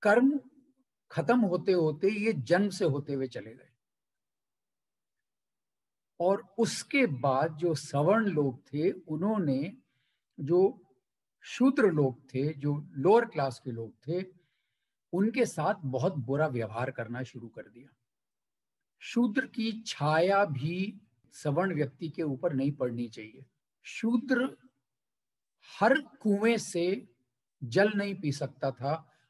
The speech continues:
हर नलके से जल नहीं पी सकता था, उसका कुआं अलग होता था।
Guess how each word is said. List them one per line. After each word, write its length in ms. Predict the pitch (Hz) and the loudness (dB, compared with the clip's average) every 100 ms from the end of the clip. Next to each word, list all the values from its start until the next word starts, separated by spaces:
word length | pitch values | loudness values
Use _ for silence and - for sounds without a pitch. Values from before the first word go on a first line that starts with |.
| _ | _
हर 360 | 156 202 220 - 156 | 0 0 -2 -8 -2
नलके 640 | 147 156 190 196 226 220 | 2 4 4 0 -2 -2
से 520 | - - 147 190 - _ _ - | -2 -6 -6 -6 -10 _ _ -14
जल 300 | 120 180 220 | 0 2 2
नहीं 220 | 208 185 | 0 -2
पी 140 | 185 135 | -4 -8
सकता 400 | 131 - - 131 | -8 -8 -4 -4
था, 380 | 131 143 165 _ _ _ - | -4 -6 -6 _ _ _ -8
उसका 260 | - 196 | -4 -2
कुआं 340 | 185 180 175 190 - | -2 0 2 0 0
अलग 220 | 160 190 | 2 2
होता 340 | 165 131 123 117 | 2 -2 -4 -8
था। 320 | 123 127 - | -8 -14 -14